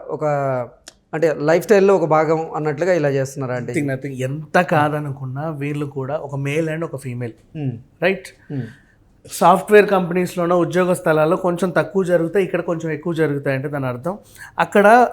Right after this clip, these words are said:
Speaker 2: అస్తమాను ఈమె వాడి మీద పడ్డమో, వాడు ఈమె మీద పడ్డమో జరగవు.
Speaker 1: Hmm.
Speaker 2: ఎప్పుడో కేఫ్‌ల్లోనో ఎక్కడో కలుసుకున్నప్పుడు ఆకర్షితులై వాళ్ళు వీలైతే ముందుకెళ్తారు.
Speaker 1: Hmm.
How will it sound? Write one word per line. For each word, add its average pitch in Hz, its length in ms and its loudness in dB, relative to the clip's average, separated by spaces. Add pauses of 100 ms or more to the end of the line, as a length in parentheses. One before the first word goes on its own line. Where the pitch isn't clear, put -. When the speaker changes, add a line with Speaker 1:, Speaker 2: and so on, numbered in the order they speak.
(100)
Speaker 2:
అస్తమాను 220 760 4 (680)
ఈమె 196 180 2
వాడి 190 240 8
మీద 208 120 6
పడ్డమో, 190 420 4
వాడు 180 220 6
ఈమె 180 140 0
మీద 190 140 -2
పడ్డమో 165 440 2
జరగవు. 165 460 2 (180)
Speaker 1:
Hmm. 120 320 -8
Speaker 2:
ఎప్పుడో 190 260 0
కేఫ్‌ల్లోనో 202 560 4
ఎక్కడో 196 240 0
కలుసుకున్నప్పుడు 190 600 0
ఆకర్షితులై 180 640 2
వాళ్ళు 240 220 2
వీలైతే 220 520 -2 (540)
ముందుకెళ్తారు. 180 580 2 (100)
Speaker 1:
Hmm. 139 120 -6